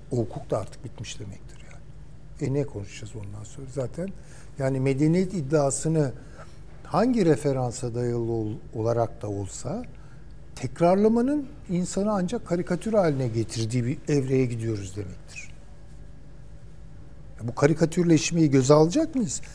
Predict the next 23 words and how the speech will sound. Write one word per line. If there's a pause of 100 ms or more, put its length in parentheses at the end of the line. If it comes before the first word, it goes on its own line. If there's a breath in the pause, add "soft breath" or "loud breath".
(140 loud breath)
Ya
bu
sadece
o
mahkemenin (360 loud breath)
meselesi
olmaktan
çıkar, (440 loud breath)
bütün
bir
insanlığın (120)
meselesi
haline
dönüşür. (540 loud breath)
Medeniyetin, (320)
e,
meselesi
haline
dönüşür. (580 loud breath)
Yani
is-, (280)
bugün
Netanyahu